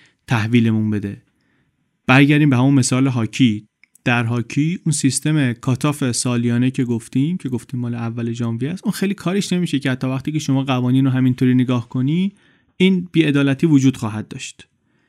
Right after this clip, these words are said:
خیلی از بازیکن‌های هاکی که پشتکار داشتن، تلاش زیادی کردن، بهتر از بقیه توپ رو مهار می‌کردن،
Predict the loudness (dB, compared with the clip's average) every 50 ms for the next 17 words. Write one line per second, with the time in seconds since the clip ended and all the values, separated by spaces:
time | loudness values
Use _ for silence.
0 | _ _ -4 0 2 2 4 2 2 2 2 2 0 0 0 0 0 0 2 2
1 | 2 2 2 0 0 0 -2 0 0 -2 -2 0 0 0 0 0 -2 -2 0 0
2 | 0 0 0 -2 -4 -4 -4 -4 -4 -2 -4 -2 -2 0 2 2 2 2 2 0
3 | 2 4 4 4 4 2 0 -2 -4 -4 -6 -6 -4 -4 -4 -4 -2 -4 -2 0
4 | 0 0 0 0 0 0 2 2 2 0 0 -2 -2 -2 -2 -2 -2 0 0 0
5 | 0 -2 -2 -4 -8 _ -20 _ _ 0 0 0 2 2 2 2 4 2 0 -2
6 | -8 _ _ _ -4 -2 0 2 2 4 4 4 2 2 0 -2 -2 -2 -2 -2
7 | -4 -4 -6 -8